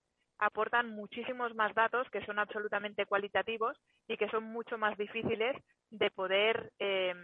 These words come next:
seleccionar y eliminar. De hecho, voy a poner encima de, de la mesa o voy a abrir un pequeño debate que es, eh, qué es lo que va a ocurrir con la identidad de los testigos protegidos cuando se empiecen a, mm, democratizar de una forma, pues, mucho más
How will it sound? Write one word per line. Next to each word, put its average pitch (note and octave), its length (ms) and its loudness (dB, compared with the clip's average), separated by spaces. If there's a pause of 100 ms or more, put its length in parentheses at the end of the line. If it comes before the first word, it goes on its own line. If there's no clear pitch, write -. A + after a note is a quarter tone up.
(240)
seleccionar G3+ 540 2
y A#3 60 8
eliminar. G3+ 520 0 (140)
De F#3+ 180 0
hecho, A3+ 180 -2
voy A3 120 4
a G#3 80 4
poner G#3 380 -2 (340)
encima G#3 500 2
de, F#3 580 2 (100)
de F#3+ 260 2
la F3+ 100 4
mesa A3 320 2
o F3+ 60 -2
voy F#3 140 2
a G3 60 6
abrir G3 280 0
un G3 320 -18
pequeño G3+ 320 0
debate G#3 400 2 (380)
que G3 320 4
es, G#3 60 2 (200)
eh, G3+ 240 4
qué G#3 100 4
es G#3+ 60 0
lo A3+ 120 0
que G#3+ 100 -2
va G3+ 80 4
a G3+ 40 4
ocurrir A3 400 2
con F#3+ 160 0
la F#3 100 2
identidad F#3 360 2
de G#3+ 80 8
los G#3+ 160 -2
testigos G#3 400 -4
protegidos A3 580 -2 (140)
cuando G3 300 0
se F#3+ 100 -4
empiecen G#3 560 0 (500)
a, F#3 340 4
mm, - 960 -20
democratizar G3+ 720 2
de G#3 80 0
una G3+ 240 0
forma, G3+ 320 0
pues, F#3+ 220 -6
mucho G3 280 -10
más F#3 420 4